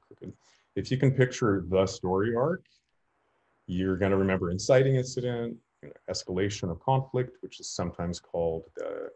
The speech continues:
rising action, the climax, the resolution or denouement. You did learn, unless education has massively changed since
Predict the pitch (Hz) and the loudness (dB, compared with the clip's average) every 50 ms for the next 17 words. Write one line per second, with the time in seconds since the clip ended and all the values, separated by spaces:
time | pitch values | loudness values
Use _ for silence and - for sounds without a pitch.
0 | _ _ - 98 85 85 87 82 85 98 117 135 139 139 - - - 127 127 123 | _ _ -8 -4 -2 -2 -2 -2 -2 0 0 0 0 0 -2 -6 -4 -4 -4 -4
1 | 120 123 - _ _ _ _ _ _ _ _ _ _ - - - - _ _ _ | -6 -8 -12 _ _ _ _ _ _ _ _ _ _ -18 -18 -18 -18 _ _ _
2 | _ _ _ _ _ _ _ _ _ _ _ _ _ _ - - - - 139 131 | _ _ _ _ _ _ _ _ _ _ _ _ _ _ -20 -18 -10 -2 2 2
3 | 143 160 170 170 165 160 160 156 - - - - - - _ - - 80 78 80 | 4 4 6 6 6 6 6 4 2 -4 -14 -14 -16 -16 _ -12 -12 -12 -12 -8
4 | 82 92 98 101 101 107 107 107 104 - 104 95 92 92 92 98 98 95 110 120 | -4 0 0 0 2 2 0 0 0 0 0 0 0 0 0 0 2 4 6 6
5 | 120 120 123 107 101 104 107 120 139 165 180 180 156 135 139 139 139 135 127 120 | 8 6 6 4 2 0 0 2 2 2 2 2 2 4 8 8 10 10 8 6
6 | 123 117 113 113 113 - - - - 151 165 233 240 - - 139 131 131 127 - | 4 4 4 2 0 -2 -4 2 4 8 10 10 10 10 8 6 6 6 6 2
7 | - 117 104 104 110 98 92 90 95 95 101 98 95 - 101 87 92 92 90 - | 2 2 2 2 0 -2 -2 -2 0 2 2 0 0 -2 -6 -8 -8 -10 -6 -4
8 | 107 92 92 92 - - - 98 87 - - | -2 -2 -2 -4 -6 -8 -8 -8 -8 -8 -10